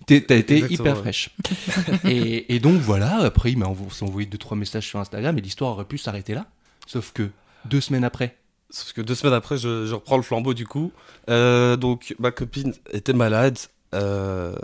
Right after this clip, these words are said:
Speaker 2: elle me dit qu'elle a besoin de gingembre, euh, parce que ça va lui faire du bien, blablabli, blabla, antioxydants. Je descends la rue pour aller chercher du gingembre, mais d'abord, il me faut un café, parce que le matin, c'est super important,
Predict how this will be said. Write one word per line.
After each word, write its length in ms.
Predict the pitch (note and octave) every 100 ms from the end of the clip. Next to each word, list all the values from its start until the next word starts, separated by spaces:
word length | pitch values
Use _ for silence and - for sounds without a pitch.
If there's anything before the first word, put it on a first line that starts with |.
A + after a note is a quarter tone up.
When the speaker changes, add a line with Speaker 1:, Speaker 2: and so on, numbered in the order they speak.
| -
Speaker 2:
elle 100 | F#2
me 100 | G2
dit 140 | G#2+ A#2+
qu'elle 120 | A#2
a 40 |
besoin 180 | F#2 A#2
de 40 | G#2+
gingembre, 580 | A2+ G#2 A2 A2+ A2
euh, 160 | G#2+ G2
parce 120 | F2+
que 100 | -
ça 120 | G#2+
va 80 | A2
lui 80 | G#2+
faire 160 | - G#2
du 80 |
bien, 260 | G2 G#2+ G#2+
blablabli, 500 | G#2 G#2 G2+ G2+ F#2+
blabla, 380 | F#2+ - - -
antioxydants. 640 | G2+ G2+ G#2+ - A2 A#2 B2 - - - - _
Je 100 | -
descends 300 | A2 C#3+ D3+
la 100 | C3
rue 160 | A#2+ B2+
pour 140 | -
aller 80 | A#2+
chercher 260 | A2+ A#2+ C3+
du 80 |
gingembre, 380 | A#2 A#2 A2+ B2+
mais 80 | A#2
d'abord, 460 | A#2+ B2 C3 C3 -
il 80 | A2+
me 40 |
faut 180 | - C#3+
un 60 | A#2+
café, 340 | A#2 G#2+ B2+
parce 160 | A#2 -
que 60 |
le 80 | G#2+
matin, 280 | G#2+ G#2 A#2+
c'est 120 | -
super 260 | - A#2 A#2
important, 480 | G#2+ G2+ F#2 A#2